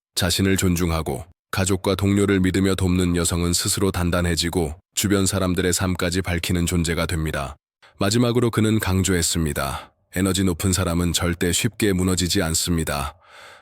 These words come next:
마음이 단단하고 믿음과 상상을 가지고 행동하며 다른 사람을 돕는 사람은 그 힘을 통해 자신과 주변을 지킵니다. 오늘 이 영상을 보는 당신도 잠시 지치고 힘들더라도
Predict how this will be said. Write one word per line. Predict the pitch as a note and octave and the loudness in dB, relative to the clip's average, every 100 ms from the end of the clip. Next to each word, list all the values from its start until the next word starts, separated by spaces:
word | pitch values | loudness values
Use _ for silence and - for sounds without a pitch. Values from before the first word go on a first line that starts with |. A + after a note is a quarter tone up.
| - | -2
마음이 | G2+ G#2+ A2+ | 0 2 2
단단하고 | A2+ G2 F#2 G2+ F#2+ E2+ F2+ D#2+ D2+ - | 2 0 2 2 0 0 0 -2 -4 -2
믿음과 | F#2 G2+ G2 | 0 2 2
상상을 | F#2+ A#2+ G#2+ G#2 G#2 | 0 0 0 2 2
가지고 | G2 F2+ F2 F2+ | 0 0 0 0
행동하며 | F2+ F#2+ F2+ E2+ F2 E2+ D2+ E2 - | 2 2 0 0 0 -2 -4 -10 -4
다른 | G2+ A#2 | 0 2
사람을 | A#2 A2+ A2 G#2+ | 2 0 0 2
돕는 | G#2 G2+ G2 | 2 2 2
사람은 | G2+ F#2 F2+ F#2 D#2 D2 | 0 0 0 0 -2 -6
그 | - G2+ | -2 0
힘을 | F2+ A#2 G#2+ | 2 2 2
통해 | - F#2+ E2+ D#2+ E2 | 0 -2 0 -2 -4
자신과 | - F2 G#2 G2 F#2+ F2+ | -2 0 2 2 0 0
주변을 | F#2+ F#2 F2+ | 0 0 0
지킵니다. | F2 - F#2+ E2 D2 C#2+ C2+ - _ - - - - | -2 -2 -2 -2 -2 -4 -6 -10 _ -20 -20 -18 -4
오늘 | F#2+ A2 A2 | 0 2 4
이 | A2+ | 4
영상을 | A2+ G#2+ G#2+ G#2+ A2 | 2 2 2 2 2
보는 | G#2 G2+ G#2 | 2 2 2
당신도 | G2 G2 - F#2+ F2 D2+ C#2+ - - | 2 0 2 0 0 -2 -6 -10 -8
잠시 | - F#2 F#2 | -2 0 0
지치고 | G2 G2+ F2 G2 F2+ | 0 -2 -2 0 0
힘들더라도 | F#2+ F#2+ F#2 F2+ E2+ F#2 E2+ | 2 2 0 0 0 0 -2